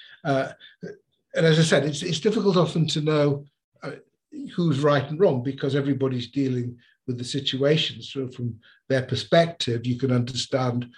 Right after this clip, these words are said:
why they're taking the position they do and why it contradicts, um, uh, the, the other's perspective. In the end, of course, what matters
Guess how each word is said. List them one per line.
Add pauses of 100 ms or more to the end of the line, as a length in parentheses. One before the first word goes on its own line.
(200)
why
they're
taking (280)
the
position
they
do
and
why
it
contradicts, (380)
um, (920)
uh, (600)
the,
the
other's
perspective. (460)
In
the
end,
of
course,
what
matters